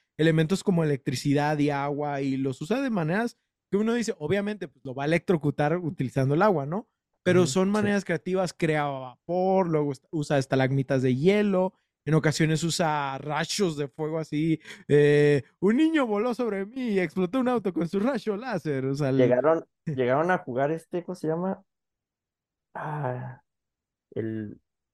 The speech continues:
Speaker 1: ¿Divinity?
Speaker 3: Divinity, Divinity.
Speaker 1: Ya
Speaker 3: Me
Speaker 1: sabía
Speaker 3: recuerda,
Speaker 1: que
Speaker 3: me recordaba, me recordaba mucho eso, güey. Cuando yo
Speaker 1: Sí,
Speaker 3: veía
Speaker 1: o
Speaker 3: cómo usaba las magias, decía, "Esas interacciones yo las vi en este juego, güey".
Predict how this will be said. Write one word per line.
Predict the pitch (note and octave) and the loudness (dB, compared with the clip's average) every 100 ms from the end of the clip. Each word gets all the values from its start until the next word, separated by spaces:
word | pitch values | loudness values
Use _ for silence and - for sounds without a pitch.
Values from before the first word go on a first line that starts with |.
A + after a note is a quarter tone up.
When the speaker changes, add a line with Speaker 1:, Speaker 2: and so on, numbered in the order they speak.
| _ _ | _ _
Speaker 1:
¿Divinity? | C3+ B2 C3 D#3 F#3+ F#4 F#4+ | 2 6 6 6 4 2 2
Speaker 3:
Divinity, | D3+ E3+ - C3 A#2+ | 2 0 0 -2 -2
Divinity. | A#2 A#2+ B2+ C#3 C3+ A#2 C3 | -4 -2 0 0 -2 -2 2
Speaker 1:
Ya | C#3 | 4
Speaker 3:
Me | C#3 | 6
Speaker 1:
sabía | |
Speaker 3:
recuerda, | C#3 C#3 C#3+ E3 - | 6 6 4 4 2
Speaker 1:
que | |
Speaker 3:
me | C#3+ D3+ | -2 -2
recordaba, | C#3 C3+ C3+ C#3+ D3+ D#3+ E3 C#3 | 0 0 0 2 4 2 0 -2
me | D3 | -4
recordaba | C#3 B2+ B2 C3 C#3+ | -2 -4 -4 -2 -4
mucho | D3+ D3+ C#3 | -6 -6 -6
eso, | B2+ B2+ A2 | -6 -6 -6
güey. | G2+ G2 | -6 -8
Cuando | A#2 A#2 | -4 0
yo | A3+ | 4
Speaker 1:
Sí, | D4+ | 4
Speaker 3:
veía | - F#3+ | 4 2
Speaker 1:
o | |
Speaker 3:
cómo | E3+ E3+ | 0 0
usaba | E3 E3 E3+ | 2 4 4
las | C3 B2+ | 2 2
magias, | B2+ F3+ F3+ | -2 -2 -4
decía, | C3 - B2 B2 - | -4 0 2 2 -2
"Esas | C3+ F#3+ E3+ | -6 -4 -8
interacciones | D3+ C3+ A#2 - C#3+ D3+ | 0 0 0 -2 -6 -4
yo | |
las | C#3 C3 | -4 -2
vi | C#3+ | -4
en | |
este | D3 D3 | -6 -8
juego, | A2+ A#2 G#2 | -6 -4 -4
güey". | - | -6